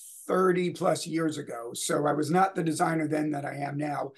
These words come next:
And not only did I design this, but I sourced out this jersey. This is before we could just mock things up on the computer. You, we actually had to build these things by hand. So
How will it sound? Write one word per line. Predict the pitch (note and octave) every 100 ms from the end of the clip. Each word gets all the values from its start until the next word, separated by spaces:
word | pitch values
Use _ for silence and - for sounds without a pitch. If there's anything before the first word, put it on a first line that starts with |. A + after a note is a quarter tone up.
| - - -
And | E3+
not | F3+ A#3
only | D#4+ D#4 D4+
did | F3 A3+
I | F3+
design | D#3 D#3+ D3 F#3 A#3 F#3
this, | - - -
but | C#3 A#2+ E3+ D#3+ - - _ _ -
I | F3 G3 G#3+ G#3 - - _ _ _ _ _ _ _ _ _ _ -
sourced | - - - A#3+ -
out | A3+ A#3+ -
this | F#3+ -
jersey. | F3+ E3+ D3+ - B2+ F3 _ _ _ _ -
This | F#3 A3+
is | C#4+
before | B3 G3+ - F#3+ A#3 B3 B3 B3 - _ _ _
we | - F#3+
could | A3 A3
just | G3 F3+
mock | F3 F#3+ -
things | - F#3 E3
up | F3 -
on | D#3
the | D3+
computer. | - - A#3 A#2
You, | - C#3+
we | E3+ F3+ F#3+
actually | F3+ G#3+
had | E3+
to | D3+
build | D#3 F#3 F3+
these | F3
things | - E3
by | - D3
hand. | D#3+ F#3+ - - -
So | - F#3+ F3+ -